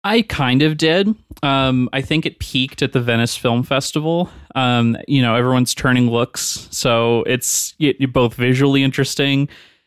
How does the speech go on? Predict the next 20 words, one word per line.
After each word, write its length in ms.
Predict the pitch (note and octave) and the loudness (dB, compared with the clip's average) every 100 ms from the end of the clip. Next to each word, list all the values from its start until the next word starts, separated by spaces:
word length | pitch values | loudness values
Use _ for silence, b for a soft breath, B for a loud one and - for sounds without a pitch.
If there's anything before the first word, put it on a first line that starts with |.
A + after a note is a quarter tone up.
| _ - | _ -4
and, 280 | C3 B2+ | 0 2
you 80 | A#2+ | 2
know, 120 | A#2 A2+ | 2 2
they're 140 | A#2 | 2
all 140 | A#2 | 2
together 500 | B2 C3 A#2 A2 B2 | 0 -2 -2 0 2
in 120 | A#2+ A#2+ | 2 0
one 240 | A#2 A#2+ | 0 0
place, 340 | - F#2 A#2 | 0 -2 -2
so 200 | - B2+ | -2 -2
it's 140 | A#2 - | -2 -2
like, 240 | F2+ - | -6 -6
"Ooh, 300 | B2+ C#3+ A2+ D#2 | -6 -6 -6 -8
what 180 | B2 C#3 | -8 -6
are 80 | |
they 220 | C#3+ C#3 C3+ | -2 0 2
thinking 360 | D3+ D3 D3 | 2 2 2
about 280 | C3+ B2+ A#2+ | 0 0 0
each 160 | A#2+ B2+ | 0 0
other?" 240 | A2+ A2+ | 0 -2